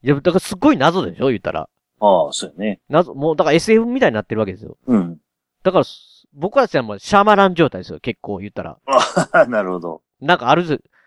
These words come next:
Speaker 1: もうシャマランやったらここまで全部見せる。まあ、だからこれひょっとして予告編見てないんですけど、予告編はそんなかもしんないですよね。急に人が消えてるシーンとかって。
Speaker 2: ああ、はい。
Speaker 1: これがね、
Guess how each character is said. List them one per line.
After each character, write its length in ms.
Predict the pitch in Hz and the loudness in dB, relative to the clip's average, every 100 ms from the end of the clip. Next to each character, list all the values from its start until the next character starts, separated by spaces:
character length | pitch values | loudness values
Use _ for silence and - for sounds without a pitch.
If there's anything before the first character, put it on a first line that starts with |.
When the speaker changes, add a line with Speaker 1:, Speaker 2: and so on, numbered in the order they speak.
| _ _ | _ _
Speaker 1:
も 60 | 151 | -4
う 20 | |
シ 100 | - | 0
ャ 60 | 277 | 2
マ 100 | 208 | 2
ラ 60 | |
ン 0 | |
や 40 | 165 | 2
っ 20 | |
た 80 | 170 | 0
ら 40 | |
こ 100 | 156 | 0
こ 60 | 196 | 0
ま 100 | 123 | 0
で 60 | |
全 180 | 104 143 | 0 -2
部 80 | 104 | -4
見 100 | 107 | -2
せ 120 | 123 | -4
る。 80 | 117 | 0
ま 100 | 156 | 0
あ、 40 | |
だ 120 | 185 | 2
か 60 | 165 | 0
ら 60 | 139 | 0
こ 100 | 233 | 2
れ 60 | |
ひ 60 | 240 | 2
ょ 20 | |
っ 20 | |
と 80 | 240 | 0
し 20 | |
て 80 | 123 | 0
予 120 | 120 | 0
告 180 | 156 151 | 0 0
編 460 | 170 185 190 190 185 | 2 2 -2 -8 -10
見 120 | 196 | -6
て 60 | 202 | 0
な 100 | 143 | 0
い 40 | |
ん 20 | 95 | 0
で 80 | |
す 60 | 101 | -8
け 60 | 110 | -6
ど、 40 | |
予 80 | 120 | -4
告 140 | 147 | 0
編 100 | 165 | 0
は 60 | 165 | 0
そ 160 | 190 | 0
ん 20 | 180 | 0
な 140 | 107 _ - | -2 _ -4
か 120 | 135 | -4
も 80 | 98 | -4
し 120 | 131 | -10
ん 40 | |
な 60 | 90 | -12
い 20 | |
で 40 | |
す 40 | 127 | -10
よ 60 | |
ね。 80 | 135 | -8
急 180 | - 143 | -2 -2
に 60 | 120 | 0
人 160 | 135 | 0
が 60 | 123 | 0
消 160 | - | 2
え 40 | 120 | 0
て 80 | 113 | 0
る 80 | |
シ 140 | 104 110 | -2 -8
ー 40 | |
ン 40 | 92 | 0
と 80 | |
か 60 | 120 | 4
っ 20 | |
て。 580 | 113 107 104 95 90 82 | 6 6 6 4 0 -6
Speaker 2:
あ 20 | |
あ、 40 | 80 | -8
は 60 | 76 | -14
い。 120 | _ _ _ _ _ _ _ _ _ _ _ - | _ _ _ _ _ _ _ _ _ _ _ -6
Speaker 1:
こ 160 | - | 0
れ 80 | 139 | 2
が 140 | 123 | 2
ね、 420 | 113 104 80 64 | 0 -2 -4 -10